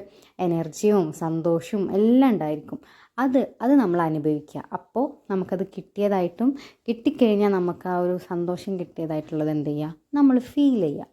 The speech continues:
അതാണ് ആറാമത്തെ കാര്യം. ഏഴാമതായിട്ടുള്ളതാണ് ഗ്രാറ്റിറ്റ്യൂഡ്, നന്ദിയുള്ളവരായിരിക്കുക.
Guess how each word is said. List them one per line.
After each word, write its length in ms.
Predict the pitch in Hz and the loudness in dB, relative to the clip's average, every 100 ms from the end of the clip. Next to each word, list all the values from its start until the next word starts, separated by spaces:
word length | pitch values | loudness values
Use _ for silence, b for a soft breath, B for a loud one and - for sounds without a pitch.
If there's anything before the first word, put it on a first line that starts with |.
| - | -14
അതാണ് 460 | 185 165 165 226 254 | -10 -6 -6 -4 -2
ആറാമത്തെ 520 | 269 262 202 - 151 147 | 0 0 -2 -4 -10 -8
കാര്യം. 200 | 143 - _ _ _ _ _ _ | -10 -12 _ _ _ _ _ _
ഏഴാമതായിട്ടുള്ളതാണ് 1040 | 320 392 440 415 330 220 196 180 165 160 - - | 2 4 4 4 4 2 0 -4 -4 -8 -10 -14
ഗ്രാറ്റിറ്റ്യൂഡ്, 640 | 175 190 220 233 - 156 - _ _ _ | -4 -2 -2 -4 -10 -12 -12 _ _ _
നന്ദിയുള്ളവരായിരിക്കുക. 960 | 254 294 339 359 226 180 160 156 151 156 | 2 6 6 6 4 2 0 -4 -10 -18